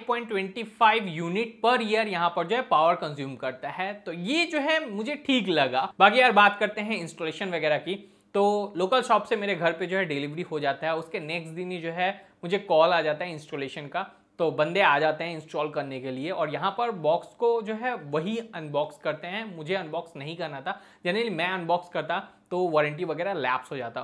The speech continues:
तो पहले जो है वो इंडोर यूनिट को खोलते हैं। इंडोर यूनिट खोलने के बाद यहाँ पर जो इंडोर यूनिट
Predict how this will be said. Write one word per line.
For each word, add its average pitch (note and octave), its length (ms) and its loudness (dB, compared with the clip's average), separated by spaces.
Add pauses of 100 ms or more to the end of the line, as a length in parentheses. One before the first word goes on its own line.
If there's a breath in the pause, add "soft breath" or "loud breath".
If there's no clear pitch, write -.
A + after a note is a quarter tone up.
(140)
तो B2+ 60 -14
पहले E3 360 -2
जो G#3 120 -4
है G#3+ 80 0
वो G#3+ 300 -4
इंडोर E3+ 280 -2
यूनिट E3+ 320 -8
को F#3+ 140 -6
खोलते D3 380 -6
हैं। F#3 360 -10
इंडोर A3+ 240 -2
यूनिट C4+ 300 -10
खोलने G3 300 -6
के F#3 60 -8
बाद G3 180 -2
यहाँ D3 180 -8
पर F3 120 -6
जो G3 100 -6
इंडोर D#3 340 -10
यूनिट E3+ 360 -14